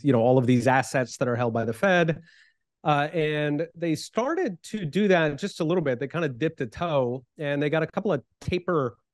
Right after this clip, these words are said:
tantrums where markets just could not digest it, and that surprised them.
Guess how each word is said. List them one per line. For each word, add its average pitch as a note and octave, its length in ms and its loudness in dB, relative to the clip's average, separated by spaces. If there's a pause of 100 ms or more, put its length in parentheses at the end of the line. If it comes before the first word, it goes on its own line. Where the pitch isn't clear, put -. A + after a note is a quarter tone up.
tantrums B2+ 800 -4 (460)
where C#3 520 6
markets D3+ 600 2
just - 240 -8
could D#3+ 220 0
not C#3+ 260 2
digest C#3 600 0
it, B2+ 240 -4
and C#3 100 -2
that C#3+ 180 -2
surprised D#3 600 0
them. C#3+ 460 2